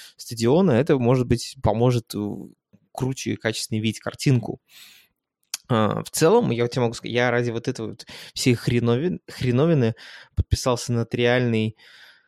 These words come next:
сервис, э, на триальную неделю сервиса Fubo T V, чтобы посмотреть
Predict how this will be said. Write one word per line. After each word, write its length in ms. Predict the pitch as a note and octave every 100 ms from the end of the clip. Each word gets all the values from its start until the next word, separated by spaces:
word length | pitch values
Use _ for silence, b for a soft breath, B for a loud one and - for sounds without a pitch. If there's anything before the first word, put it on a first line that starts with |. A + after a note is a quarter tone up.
| b
сервис, 520 | - C#3 B2 A2+ - -
э, 160 | B2+
на 120 | B2
триальную 480 | A#2 C3 C3 C3 A#2+
неделю 460 | A#2+ A#2 B2+ A#2 A2
сервиса 400 | - A#2+ A#2 E3
Fubo 280 | - C3 -
T 200 | - A#2
V, 280 | A#2 E3 G3+
чтобы 220 | - B2
посмотреть 540 | - A#2 A2+ A#2+ A2+